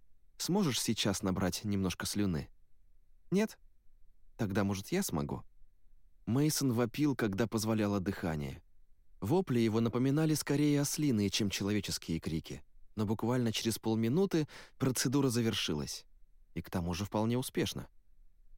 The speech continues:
«Теперь ты труп, Марго!» У него получилось «Нарго».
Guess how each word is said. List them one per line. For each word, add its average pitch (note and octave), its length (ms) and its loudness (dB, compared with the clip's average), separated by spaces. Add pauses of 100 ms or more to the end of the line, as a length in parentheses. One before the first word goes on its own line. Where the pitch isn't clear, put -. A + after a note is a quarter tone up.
(100)
«Теперь C3 420 2
ты D3+ 140 2
труп, C3 280 2
Марго!» G2 440 2 (920)
У - 20 4
него G#2 220 2
получилось G2 720 0 (140)
«Нарго». G2 640 0